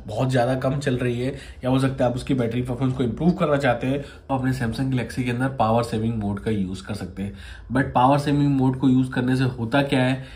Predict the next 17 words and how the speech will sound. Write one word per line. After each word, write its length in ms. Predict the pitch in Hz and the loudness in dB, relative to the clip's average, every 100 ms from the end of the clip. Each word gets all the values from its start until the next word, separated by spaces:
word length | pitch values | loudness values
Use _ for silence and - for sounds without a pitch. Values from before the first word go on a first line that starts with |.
| - - | -20 0
कि 100 | 127 | 4
आपकी 340 | 123 117 143 | 6 6 2
जो 100 | 127 | 4
always 320 | 117 113 120 127 | 6 6 4 2
on 160 | 127 | 2
display 320 | 123 - 123 | 0 0 0
बंद 160 | 117 117 | 0 0
हो 80 | 120 | 2
जाता 280 | 117 113 120 | 2 2 0
है, 280 | 120 120 117 - - - - | 2 0 -2 -6 -14 -16 -8
अ, 100 | 113 | -2
limit 440 | 113 120 123 127 131 | 0 2 4 4 4
हो 80 | 127 | 2
जाती 240 | 120 127 | 2 0
है 60 | 123 | -2
सीपीयू 400 | 120 110 120 120 | -2 -2 -2 -2
की 220 | 120 | 0